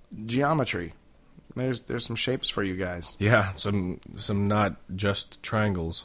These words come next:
Speaker 2: and
Speaker 1: Yeah.
Speaker 2: squares. We'll get to some debunking, I guess. We'll, we'll get to that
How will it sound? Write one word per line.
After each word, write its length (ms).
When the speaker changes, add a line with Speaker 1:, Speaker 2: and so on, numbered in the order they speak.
Speaker 2:
and 120
Speaker 1:
Yeah. 120
Speaker 2:
squares. 340
We'll 640
get 320
to 600
some 920
debunking, 1040
I 120
guess. 460
We'll, 180
we'll 200
get 180
to 100
that 480